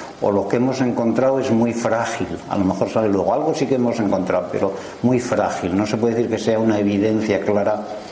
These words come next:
de enfermedad mental. Pero lo que sí quiero mostraros, porque luego, eh, si no puede haber críticas, eh, justificadas,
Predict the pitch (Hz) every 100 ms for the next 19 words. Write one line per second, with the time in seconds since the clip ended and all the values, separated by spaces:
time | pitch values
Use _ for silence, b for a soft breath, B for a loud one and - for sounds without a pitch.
0 | B - 92 101 101 92 90 92 90 85
1 | - 73 73 - B B B - 117 120
2 | 120 131 170 170 170 160 156 143 131 120
3 | - - 147 127 120 117 120 - 110 107
4 | 117 117 117 113 - - 107 101 98 95
5 | 92 92 92 B B B - - 107 107
6 | 113 113 110 107 104 104 - 107 107 113
7 | 95 104 95 92 - - 92 92 92 -
8 | 101 - 95 98 98 120 104 104